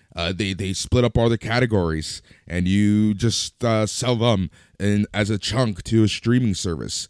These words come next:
or to, uh, you know, a clip service. It, it's crazy.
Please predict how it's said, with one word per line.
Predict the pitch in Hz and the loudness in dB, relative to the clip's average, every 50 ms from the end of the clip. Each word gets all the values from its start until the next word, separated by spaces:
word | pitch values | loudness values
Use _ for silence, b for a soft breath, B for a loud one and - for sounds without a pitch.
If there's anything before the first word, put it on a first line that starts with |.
| _ _ | _ _
or | - 101 104 98 101 101 98 | 0 2 4 4 4 4 2
to, | 95 - - - 101 98 98 98 104 101 90 b b b b b b b b | 0 -2 -2 -2 0 2 2 4 2 2 0 b b b b b b b b
uh, | - 90 90 85 82 78 71 71 69 69 78 | -4 -2 -2 0 -2 -2 -2 -2 -4 -2 0
you | 85 95 | 0 0
know, | 92 - | 0 0
a | - 92 | -2 -4
clip | - - 127 127 123 - _ - | -2 0 2 2 2 0 _ -10
service. | - - 95 82 71 67 69 69 - - - - - - | -8 -6 -6 -6 -6 -8 -10 -12 -12 -12 -14 -14 -12 -12
It, | 110 127 - | -12 -10 -8
it's | 160 143 - - | -8 -6 -8 -8
crazy. | - - 147 147 143 139 123 95 82 73 - | -10 -8 -4 0 2 2 2 2 -2 -8 -12